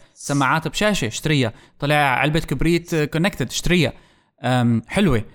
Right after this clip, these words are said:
connected، بتعطيك كم عودة كبريت فيه بالعلبة من دون ما تعرف وما بعرف إيش. يعني أمور ما بتفيدك، لكن أنت حتشوفها حتنبهر فيها لأنه well done، يعني انترفيس حلوة،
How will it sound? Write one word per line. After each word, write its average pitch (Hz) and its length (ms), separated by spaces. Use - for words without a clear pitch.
connected، 156 360
بتعطيك 131 440
كم 156 360
عودة 160 280
كبريت 156 360
فيه 165 100
بالعلبة 151 420
من 135 380
دون 165 200
ما 156 140
تعرف 151 400
وما 127 140
بعرف 147 320
إيش. 165 280
يعني 127 260
أمور 233 400
ما 226 180
بتفيدك، 294 440
لكن 233 240
أنت 277 300
حتشوفها 180 720
حتنبهر 165 520
فيها 170 200
لأنه 135 340
well 226 460
done، 254 180
يعني 120 300
انترفيس 147 440
حلوة، 170 420